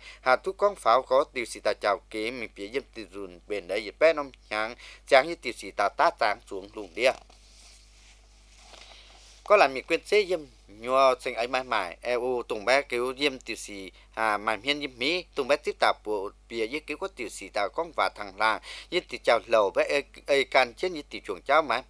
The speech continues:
mãi, diêm bung Đại Tây Dương.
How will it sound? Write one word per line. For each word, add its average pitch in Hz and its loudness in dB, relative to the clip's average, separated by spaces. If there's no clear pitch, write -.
mãi, 104 0
diêm 127 -4
bung 127 -6
Đại 101 2
Tây 120 -2
Dương. 127 2